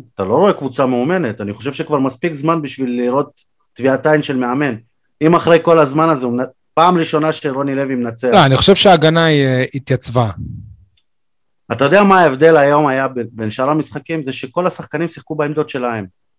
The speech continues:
Speaker 1: ש-, שאמרנו מההתחלה שזאת הבעיה. זה מה שהתייצב, אבל עדיין אתה לא רואה טביע-,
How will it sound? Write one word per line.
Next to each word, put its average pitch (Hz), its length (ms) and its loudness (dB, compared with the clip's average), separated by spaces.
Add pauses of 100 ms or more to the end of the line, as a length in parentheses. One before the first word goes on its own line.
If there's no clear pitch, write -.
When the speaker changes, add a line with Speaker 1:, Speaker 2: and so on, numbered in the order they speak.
(140)
Speaker 1:
ש-, - 160 -18
שאמרנו 120 600 -2
מההתחלה 139 400 -4
שזאת 113 240 -14
הבעיה. 101 360 -6 (1400)
זה 160 200 4
מה 202 100 4
שהתייצב, 117 680 -4 (380)
אבל 113 180 0
עדיין 175 320 4
אתה 143 120 -4
לא 135 100 -2
רואה 147 160 0
טביע-, 123 420 -4